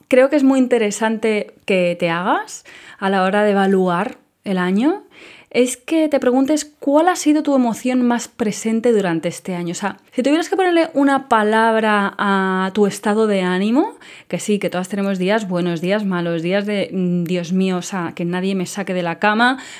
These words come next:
días de "lo doy todo", pero la tónica general, ¿no? ¿Cómo te sientes? Y vuelvo al comienzo del episodio, no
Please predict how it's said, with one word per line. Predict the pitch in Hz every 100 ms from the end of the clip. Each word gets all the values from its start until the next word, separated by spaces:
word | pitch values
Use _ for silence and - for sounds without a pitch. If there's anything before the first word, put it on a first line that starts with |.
| -
días | 208 202 202 196 185
de | 196 185 185 185 180 175 175 175
"lo | 196
doy | 202 208
todo", | 202 226 226 269 302 - - - - - _
pero | 233 220 233 220 - _
la | 240 214 214
tónica | 240 294 330
general, | 302 269 220 190 208 302 247
¿no? | 262 302 - -
¿Cómo | - 285
te | 247
sientes? | - 190 175 165 160 - - _ _ -
Y | 202 190
vuelvo | 196 196 226 254
al | 262 220
comienzo | 190 190 196
del | 233
episodio, | 202 185 - 196 175 165 -
no | 202 208 214